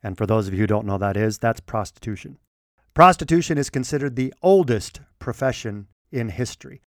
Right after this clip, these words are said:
And according to Ronald Reagan, the politics is the second oldest, but it definitely resembles the first because most of these politicians are bought and paid for, either by foreign countries that are trying to,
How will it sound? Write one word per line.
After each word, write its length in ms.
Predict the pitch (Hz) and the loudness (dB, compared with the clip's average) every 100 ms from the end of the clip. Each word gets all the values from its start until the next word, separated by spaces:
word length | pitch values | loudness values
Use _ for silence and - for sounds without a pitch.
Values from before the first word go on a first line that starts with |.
| _ _ | _ _
And 480 | 110 104 101 101 139 _ | -8 -6 -6 -8 -12 _
according 460 | 139 - 127 123 120 | -16 -6 -2 -2 -4
to 200 | - 123 | -6 -4
Ronald 360 | 120 120 120 117 | -2 -2 -2 0
Reagan, 440 | 160 165 180 175 _ _ _ | 2 2 -2 -4 _ _ _
the 420 | 110 120 117 113 - | -4 -2 0 -2 -2
politics 600 | 165 190 214 - 208 - | 4 6 6 2 -2 -2
is 140 | 143 | -2
the 120 | 135 123 | 0 -2
second 400 | - 226 - - | 0 0 -2 0
oldest, 460 | 123 120 123 - | 0 0 -2 -2
but 140 | 117 117 | -4 -4
it 120 | 131 | -2
definitely 380 | 127 156 151 147 | -2 -2 -6 -6
resembles 720 | 151 123 123 117 117 113 - - | -4 -2 -4 -2 -4 -6 -12 -8
the 140 | 117 | -8
first 500 | - 120 117 - - _ _ - | -2 -2 -2 -8 -16 _ _ -10
because 480 | 113 123 117 110 - _ _ _ | -8 -4 -4 -4 -12 _ _ _
most 340 | 120 151 190 180 | 4 4 4 2
of 80 | |
these 140 | 170 175 | 0 2
politicians 760 | - 160 170 135 117 127 123 - | 2 4 2 -2 -2 -4 -4 -4
are 240 | 117 98 | -4 -4
bought 520 | 87 - 139 185 165 _ | -8 4 8 8 8 _
and 260 | 143 147 - | -6 -4 -2
paid 320 | 139 123 113 | -2 0 -2
for, 300 | 110 92 98 | -6 -6 -2
either 260 | 147 190 214 | 0 2 4
by 380 | 160 160 160 151 _ _ | 6 6 4 0 _ _
foreign 380 | - 175 214 240 | 4 8 8 6
countries 680 | - 170 160 147 165 185 - _ _ | 4 2 2 -2 -2 -4 -12 _ _
that 120 | 127 135 | 2 2
are 60 | |
trying 400 | - 151 147 151 | 4 2 4 2
to, 440 | - 143 139 135 | 0 0 2 2